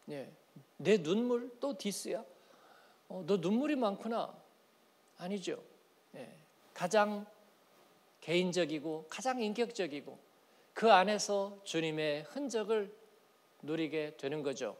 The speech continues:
여러분, 사랑하면서 두려워하지 않기를 바랍니다. 진정을 나타내고 그리고 평판에 대해서 두려워하지 않기를 바라요.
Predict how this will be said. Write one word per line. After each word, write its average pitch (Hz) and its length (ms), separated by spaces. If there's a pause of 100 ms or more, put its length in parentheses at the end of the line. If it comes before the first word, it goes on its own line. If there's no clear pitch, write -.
여러분, 202 480
사랑하면서 269 680
두려워하지 190 500
않기를 165 280
바랍니다. 110 600 (1120)
진정을 254 480
나타내고 214 800 (540)
그리고 147 280
평판에 294 600
대해서 214 540 (360)
두려워하지 214 480
않기를 170 260
바라요. 113 320